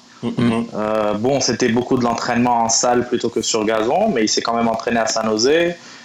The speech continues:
Speaker 2: Euh, il a fait une partie de la, de la pré-saison avec, euh, l'équipe,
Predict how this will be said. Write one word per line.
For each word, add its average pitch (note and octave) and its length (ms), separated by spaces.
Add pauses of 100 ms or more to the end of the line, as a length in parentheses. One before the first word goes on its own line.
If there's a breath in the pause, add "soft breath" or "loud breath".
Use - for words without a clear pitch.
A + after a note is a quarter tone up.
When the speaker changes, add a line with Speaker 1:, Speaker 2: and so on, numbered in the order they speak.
(160 loud breath)
Speaker 2:
Euh, G#2+ 280
il A2+ 120
a A2+ 60
fait - 140
une A#2 140
partie - 300
de B2 120
la, G#2+ 800
de G#2+ 60
la A2 100
pré-saison A#2 480
avec, A2+ 240
euh, G#2+ 220
l'équipe, A2+ 500